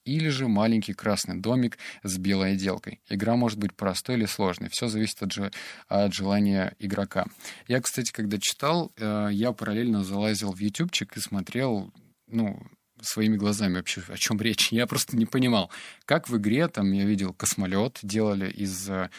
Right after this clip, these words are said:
«Звёздного пути» или из «Звёздных воинов», я уж не знаю, делали Эйфелеву башню, причём, м, то есть не какая-то копия, а прям в блих-, бляха-муха в высоту и длину.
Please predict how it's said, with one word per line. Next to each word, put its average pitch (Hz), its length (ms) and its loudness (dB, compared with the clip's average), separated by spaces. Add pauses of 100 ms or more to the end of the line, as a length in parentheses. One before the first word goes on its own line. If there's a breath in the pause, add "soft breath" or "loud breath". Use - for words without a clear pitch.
(300 loud breath)
«Звёздного 101 460 -2
пути» 151 320 -4
или 107 220 2
из 92 100 -2
«Звёздных 98 380 -6
воинов», 123 300 0
я 95 80 -2
уж - 160 -8
не 95 60 -4
знаю, 113 320 0 (420 loud breath)
делали 101 380 2
Эйфелеву 101 380 0
башню, 104 420 2
причём, 101 540 2
м, 104 180 -4 (420)
то - 80 0
есть 107 140 0
не 113 80 4
какая-то 156 420 2
копия, 101 680 2
а 101 80 2
прям 113 420 2 (540)
в 107 100 -16
блих-, 117 560 -4
бляха-муха 143 560 0
в 113 80 6
высоту 151 460 2
и 139 60 4
длину. 120 500 4